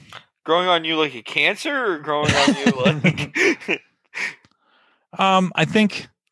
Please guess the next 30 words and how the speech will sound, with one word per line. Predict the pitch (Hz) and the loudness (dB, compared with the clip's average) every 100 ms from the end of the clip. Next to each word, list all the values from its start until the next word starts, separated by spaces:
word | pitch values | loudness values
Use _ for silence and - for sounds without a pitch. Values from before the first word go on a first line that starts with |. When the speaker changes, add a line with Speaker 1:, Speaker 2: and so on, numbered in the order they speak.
| _ _ _ - | _ _ _ 0
Speaker 2:
you | 160 | 4
know, | 151 | 4
when | 135 | 4
six | 123 175 - - | 2 -2 -2 -2
first | 202 - | 0 0
came | - 190 190 | 0 2 4
out, | 196 147 | 4 2
I | |
hated | 117 113 127 95 | 0 0 0 -2
it. | 117 - _ _ _ _ _ | -4 -8 _ _ _ _ _
I | - 120 131 131 127 113 127 131 - 123 | -2 2 4 4 2 -2 -10 -16 -16 0
wrote | 123 127 | 4 4
up, | 135 - 135 - | 2 -2 -16 -2
uh, | 123 127 127 | 2 2 2
quite | - 135 | 0 0
a | 131 | 0
few | 143 117 | -2 2
emails | 107 101 95 92 101 - - | 2 4 2 0 -4 -10 -8
complaining | - 101 104 101 98 98 | -2 -2 0 0 0 0
about | 98 101 104 | 0 0 -2
it, | - _ - _ _ _ _ _ _ _ _ - | -8 _ -20 _ _ _ _ _ _ _ _ 0
and | 101 101 | 2 4
then | 101 101 | 4 4
it | 104 | 2
became, | 107 - 107 101 98 | -2 2 2 4 2
like, | 98 - | 0 -2
the | 95 | -4
best | - 95 - - | 0 0 0 -2
thing | 101 98 95 | 2 2 2
ever. | 98 113 120 113 - | 2 0 0 -6 -10